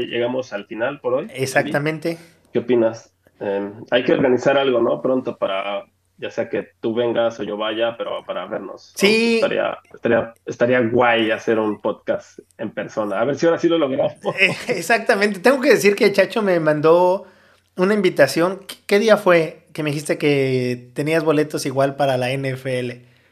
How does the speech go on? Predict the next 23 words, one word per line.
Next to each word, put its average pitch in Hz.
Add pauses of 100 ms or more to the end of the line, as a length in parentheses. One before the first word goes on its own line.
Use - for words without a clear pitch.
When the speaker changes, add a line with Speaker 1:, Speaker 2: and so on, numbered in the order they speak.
(280)
Speaker 2:
Y 151
fue 135
así 139
Speaker 1:
Ah, 170 (120)
Speaker 2:
de, 170
Speaker 1:
sí, 170
eran 170
Speaker 2:
ah. 143
Speaker 1:
pa-, 135
eran 175
para 139
hoy, 156
de -
Speaker 2:
Sí, 180
Speaker 1:
hecho, 170
pero 165
no 160
me 170
Speaker 2:
claro. 147
Speaker 1:
los 113
gané. 120 (840)
Speaker 2:
Entonces, 147
Speaker 1:
No -